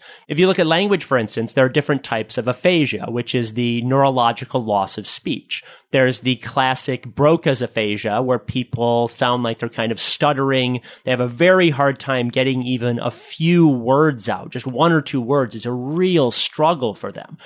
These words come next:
It's one type of aphasia. There's also what's called Wernicke's aphasia,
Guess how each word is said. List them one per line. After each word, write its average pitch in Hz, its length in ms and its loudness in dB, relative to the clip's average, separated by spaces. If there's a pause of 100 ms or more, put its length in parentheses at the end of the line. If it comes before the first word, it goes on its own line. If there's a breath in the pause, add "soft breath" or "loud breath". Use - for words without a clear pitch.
(160 loud breath)
It's - 140 -12
one 156 240 0
type 127 220 -2
of 110 100 -4
aphasia. 104 540 -6 (320 loud breath)
There's 151 180 4
also 156 400 2
what's 127 240 0
called 127 340 2
Wernicke's 165 560 0
aphasia, 98 580 -8